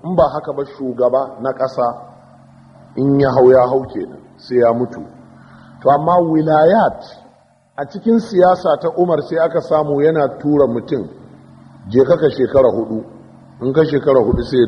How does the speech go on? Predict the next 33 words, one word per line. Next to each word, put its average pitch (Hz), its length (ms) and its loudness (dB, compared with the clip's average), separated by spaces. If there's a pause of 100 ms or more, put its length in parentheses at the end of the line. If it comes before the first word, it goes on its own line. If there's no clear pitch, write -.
dawo 107 220 4
da 95 100 -2
kai. 78 220 -8 (920)
Sai 139 140 2
ya 131 60 6
sake 135 420 0
tura 139 280 2
wani, 113 220 0
ba 117 180 4
wai 139 180 4 (120)
a 123 80 -6
sake 139 420 -2
zaben 104 440 0
wani 107 180 -2
ba, 117 100 2
a'a 127 220 0
shi 151 240 -6
ne 135 120 0
zai 117 240 0
tura. 104 320 0 (720)
Don 139 100 2
haka 156 320 0
a 131 100 2
wajen 190 420 4
wilayat, 147 680 4 (640)
shi 196 220 -6
ma 214 160 4
kaga 214 280 4
shekara 180 460 0
hudu 175 220 -6
maslaha 165 580 -4
ce 113 160 -10
kawai. 107 240 -6